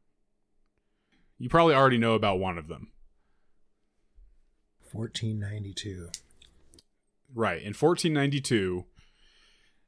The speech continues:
Speaker 1: Isabella of Castile agrees to sponsor Christopher Columbus in his transatlantic voyage.
Speaker 2: Didn't
Speaker 1: That was
Speaker 2: he,
Speaker 1: one of the
Speaker 2: didn't he
Speaker 1: important
Speaker 2: try to get
Speaker 1: things.
Speaker 2: the money from the Pope first?
Speaker 1: Yeah,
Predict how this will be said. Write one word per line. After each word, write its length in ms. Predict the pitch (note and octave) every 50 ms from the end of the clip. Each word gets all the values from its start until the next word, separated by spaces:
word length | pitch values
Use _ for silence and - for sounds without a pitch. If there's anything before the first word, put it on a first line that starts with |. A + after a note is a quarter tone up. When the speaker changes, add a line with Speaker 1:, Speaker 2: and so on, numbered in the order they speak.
| _ - D3+
Speaker 1:
Isabella 680 | D#3+ D3+ D#3+ D#3 B2 D3 D3+ D3+ D3+ D3+ C#3 C3 B2+
of 120 | B2+ A#2 -
Castile 840 | - C3+ A#2 A2 - - - E3 F3+ E3 B2 F2+ D#2+ D#2+ E2+ - - - -
agrees 400 | A#2 - B2 B2 B2 B2 A2+ -
to 120 | - A2
sponsor 760 | - - - A2+ G#2 G#2 G#2+ G#2 - - G#2 F#2+ F#2+ F#2 - - -
Christopher 400 | - A#2+ - - - - A2+ G#2
Columbus 580 | - - G2+ G2+ G2 G2 F2+ F2+ F2 - -
in 60 | G2 F2+
his 120 | F2+ -
transatlantic 680 | - - G2+ G2 G2 F#2 F#2+ F#2 F#2 F2+ F2+ E2 -
voyage. 520 | - E2+ E2 D2+ C#2 - - - - - - _ _ - - _ _ _ - - - - _ _ _ _ _ _ _ _ - - -
Speaker 2:
Didn't 140 | - F3+ G#3
Speaker 1:
That 60 | A#3+
was 100 | C4+ C4
Speaker 2:
he, 140 | G#3 F3 A#2
Speaker 1:
one 160 | B2+ C3 C3
of 140 | A#2 F#2+ F2+
the 280 | G2 F#2 F2+ F2 E2+ - _ _ _
Speaker 2:
didn't 160 | - - F2
he 60 | B3+
Speaker 1:
important 80 | A3+ E3
Speaker 2:
try 240 | - C#3+ D3 D#3+ F3
to 60 | F3+
get 100 | E3+ G3
Speaker 1:
things. 60 | -
Speaker 2:
the 60 | -
money 220 | E3 E3+ E3+ F#3 F#3
from 180 | F3 F3+ F3
the 60 | E3+ D#3+
Pope 300 | - D3+ D#3 E3 D#3+ -
first? 420 | - D3 D3+ E3+ F3 - - - - _ _ _ _ _ _ _ _ _ _ _ _ _ _ _ _ _ - - - _ _ _ _ - - - - - - - -
Speaker 1:
Yeah, 340 | B2 E3 A3 A#3 C#3 F#2